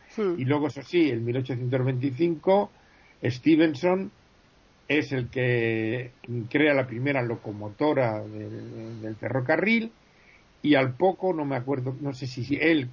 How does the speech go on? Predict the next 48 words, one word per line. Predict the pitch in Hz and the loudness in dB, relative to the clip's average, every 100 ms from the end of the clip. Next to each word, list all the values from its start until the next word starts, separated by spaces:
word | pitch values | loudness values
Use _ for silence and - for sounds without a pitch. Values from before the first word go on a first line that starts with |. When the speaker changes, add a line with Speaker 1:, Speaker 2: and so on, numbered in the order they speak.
| 131 117 | -6 -6
Speaker 2:
con | 117 120 | -6 -4
otros | 131 127 123 | -4 -4 -4
más | 135 160 127 | 0 -2 -2
o | 107 - | -10 -2
quién, | 143 156 151 _ - - - _ | 0 0 -6 _ -20 -20 -20 _
lo | 151 175 | 4 6
intenta | 180 147 170 156 165 | 6 4 2 4 2
adaptar | 151 123 - 151 | 2 0 0 2
a | 139 | 2
los | 113 | -2
barcos | 107 147 - 170 - | 0 -2 -4 -10 -10
y | 127 | -10
se | 98 | -8
adapta | 101 - 107 | -10 -8 -6
a | |
los | 107 104 | -6 0
barcos, | 170 175 - - | 0 0 -6 -6
aunque | 127 208 | 0 0
en | 123 | 0
Speaker 1:
Ujú. | - | -2
Speaker 2:
principio | - 139 131 | -2 -2 0
los | 135 117 | 0 0
barcos | 139 127 127 | 0 -2 -2
eran | 131 113 123 | 0 0 2
mixtos, | 202 - - 104 | 0 -2 -8 -8
de, | 110 107 104 - - - _ - | -6 -6 -8 -14 -20 -20 _ 0
de | 120 | 2
vapor | 120 110 110 165 196 | 4 2 4 4 4
y | 170 | 2
de | 117 | 0
vela. | 107 95 95 - _ - | -2 -6 -10 -20 _ -6
Speaker 1:
Ujú. | 214 202 196 185 180 - _ _ | -4 -2 -4 -6 -8 -20 _ _
Speaker 2:
Entonces | - 156 196 202 | -8 2 4 4
el | 147 | 2
siglo | 190 190 | 2 4
diecinueve | 196 190 190 196 | 2 0 0 2
está | 143 - 160 | 2 2 2
marcado, | 160 139 160 190 | 2 2 0 2
la, | 175 | 0
la, | 113 110 110 113 | -2 -6 -8 -8
diríamos, | 107 110 131 127 | -8 -4 -2 0
la | 117 | 0
industrialización | 123 127 120 113 107 110 127 | 2 0 0 -2 -2 -2 2
del | 139 | 2
siglo | - 123 | 2 4
diecinueve | 131 131 151 147 | 4 4 2 2
está | 131 | 2
marcada | 123 123 135 143 170 | 0 0 0 0 0